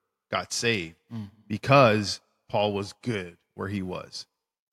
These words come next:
Speaker 1: And he was, you know, praying and singing songs and hymns and worshiping God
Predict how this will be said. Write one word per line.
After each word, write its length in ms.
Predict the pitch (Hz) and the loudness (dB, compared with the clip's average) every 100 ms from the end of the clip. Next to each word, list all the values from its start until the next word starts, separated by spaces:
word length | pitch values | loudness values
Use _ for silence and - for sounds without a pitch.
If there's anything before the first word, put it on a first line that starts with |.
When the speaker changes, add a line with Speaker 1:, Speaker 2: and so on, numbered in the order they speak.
| _ - | _ -8
Speaker 1:
And 100 | 101 | 0
he 100 | 101 | 2
was, 300 | 101 98 - | 2 2 0
you 80 | 101 | 0
know, 120 | 82 | -2
praying 460 | - 120 123 117 | 2 4 6 4
and 140 | 110 101 | 0 -4
singing 500 | 120 110 107 101 92 | -4 -4 -4 -6 -8
songs 500 | - 117 117 117 101 | -2 0 2 0 -4
and 100 | 92 | -10
hymns 400 | - 117 120 104 | -8 -8 -6 -8
and 160 | 98 104 | -4 0
worshiping 480 | 110 120 - 98 | 2 2 -2 0
God 460 | 101 110 107 98 | 6 8 8 6